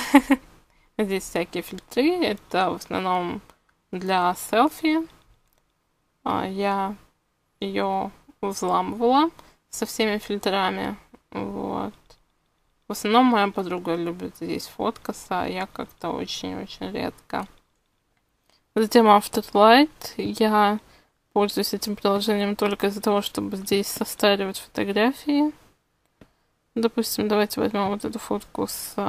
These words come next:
открыткой. И здесь у нас идёт, э, такой вот отдел, где можно наложить световые эффекты на фотку.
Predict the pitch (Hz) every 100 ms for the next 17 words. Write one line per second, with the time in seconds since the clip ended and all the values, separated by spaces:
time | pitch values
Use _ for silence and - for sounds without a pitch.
0 | - 208 - - 262 311 - 349 359 -
1 | _ _ _ _ _ _ _ _ _ _
2 | _ _ _ - - _ _ _ _ _
3 | _ - - 233 233 220 - 220 233 -
4 | - 196 196 202 202 220 - 202 208 196
5 | 196 - - 190 196 190 202 - _ _
6 | _ _ - 202 - - 208 196 - _
7 | - - _ _ _ _ _ _ 208 190
8 | 202 - 233 277 370 - - 208 - 196
9 | 196 190 202 - 196 196 208 - - -
10 | _ _ _ _ _ - 196 - 196 202
11 | 190 202 - 269 - 311 311 294 - 262
12 | - - 240 233 240